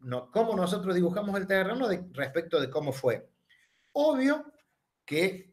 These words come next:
sirve mucho apoyarse en el Google Earth a la hora de, de, de, de hacer un mapa. O sea, lo tenemos disponible, si tenemos identificada la zona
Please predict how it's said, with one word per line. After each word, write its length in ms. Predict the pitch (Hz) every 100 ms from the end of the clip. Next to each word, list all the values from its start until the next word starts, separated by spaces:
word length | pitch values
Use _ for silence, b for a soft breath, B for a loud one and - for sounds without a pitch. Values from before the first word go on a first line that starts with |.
| _
sirve 580 | - - 214 202 175 147
mucho 440 | 170 190 180 165
apoyarse 840 | 127 123 117 151 165 - 143 139
en 100 | 110
el 120 | 110 117
Google 260 | 147 131
Earth 380 | 170 165 - - _
a 100 | 104
la 140 | 110
hora 200 | 120 117
de, 360 | 107 101 98 98
de, 380 | 101 98 95 92
de, 200 | 107 - 101 95
de 80 |
hacer 220 | 95 - 135
un 80 | 143
mapa. 500 | 196 175 202 - _ _
O 40 | -
sea, 120 | 113
lo 140 | 107
tenemos 380 | 95 120 180 131
disponible, 640 | 127 - 127 165 202 190 175
si 180 | 143
tenemos 380 | 131 147 190 175
identificada 720 | 151 143 135 139 143 175 170
la 80 | 151
zona 420 | - 170 147 123